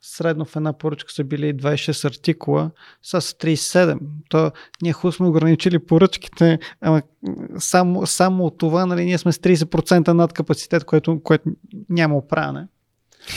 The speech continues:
А, и т-, първата вечер нощна смяна на колегите от офиса, а, нали, едната част, втората вечер други, третата вечер мои приятели,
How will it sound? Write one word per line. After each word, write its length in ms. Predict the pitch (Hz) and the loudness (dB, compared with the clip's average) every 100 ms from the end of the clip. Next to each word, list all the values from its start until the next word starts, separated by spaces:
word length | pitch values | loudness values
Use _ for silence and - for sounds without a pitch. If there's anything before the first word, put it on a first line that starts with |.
| - - - - - - _ | -12 -12 -18 -20 -20 -20 _
А, 840 | - 180 180 180 175 180 180 185 214 | -6 -4 -4 -4 -6 -6 -6 -8 -8
и 300 | 277 220 214 | -2 -2 -2
т-, 500 | - _ - - - _ _ _ _ _ _ _ _ _ | -6 _ -16 -16 -16 _ _ _ _ _ _ _ _ _
първата 440 | 220 220 202 196 170 | 2 2 0 -2 -2
вечер 360 | 185 180 170 | -2 -2 -2
нощна 360 | 170 175 - 160 | -2 -4 -4 -8
смяна 340 | - 165 160 | -4 -2 -2
на 100 | 156 | -2
колегите 460 | 147 151 156 143 147 | -2 -2 0 0 -4
от 160 | - | 2
офиса, 560 | 160 156 - - 190 208 - _ _ _ _ _ - - _ _ _ | 2 2 -4 2 2 2 -6 _ _ _ _ _ -20 -20 _ _ _
а, 960 | 170 170 170 175 - - 180 180 180 185 | -4 -4 -2 -4 -4 -6 -8 -10 -10 -10
нали, 680 | 175 175 175 180 180 185 175 165 - | -8 -6 -6 -6 -6 -8 -12 -18 -10
едната 400 | 165 170 175 165 | -4 -4 -4 -6
част, 500 | - 180 175 - - - | -4 -2 -2 -6 -16 -16
втората 420 | - 170 160 160 | -2 -2 0 -4
вечер 360 | 156 165 165 135 | -4 -4 -4 -6
други, 640 | 131 175 175 175 175 165 _ _ _ - | -2 0 0 0 -2 -6 _ _ _ -6
третата 420 | 175 170 - 156 | -2 -2 -4 -4
вечер 340 | 165 160 165 | -2 -2 -4
мои 240 | 151 156 147 | -2 -4 -4
приятели, 760 | - 147 170 165 180 180 180 | -2 0 0 0 0 2 4